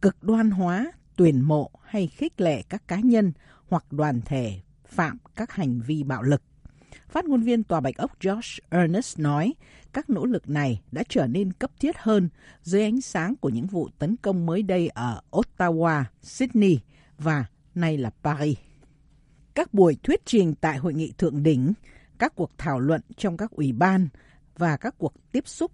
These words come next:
từng nhóm nhỏ sẽ gồm những chương trình ở Boston, Los Angeles và Minneapolis, Saint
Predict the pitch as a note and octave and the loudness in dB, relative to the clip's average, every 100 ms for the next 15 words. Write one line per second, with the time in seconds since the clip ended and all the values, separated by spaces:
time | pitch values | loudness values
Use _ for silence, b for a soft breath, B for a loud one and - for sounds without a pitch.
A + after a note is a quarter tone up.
0 | _ D#3+ B2+ A#2 B2+ B3+ F#3+ C3+ A2+ - | _ 0 2 0 0 0 0 0 -4 -10
1 | - F3 G3 D3+ B2+ G3+ - G#3 F3+ G#3+ | -10 -4 -2 0 0 0 0 0 0 0
2 | D3 A#2 G2+ A#2 G#3+ - - F#3+ D3 - | 0 -2 -4 -6 -6 -8 -4 0 0 -4
3 | - E3 G#3 - - E3+ F3 E3+ F3 C#4 | -6 -4 -4 -8 -6 -2 -2 0 0 -2
4 | - b b b - F3 D#3+ D3 F3 F3+ | -8 b b b -4 0 2 2 0 0
5 | F3 E3 E3+ F3+ C4 - G3 | 0 -2 0 0 -2 -2 -2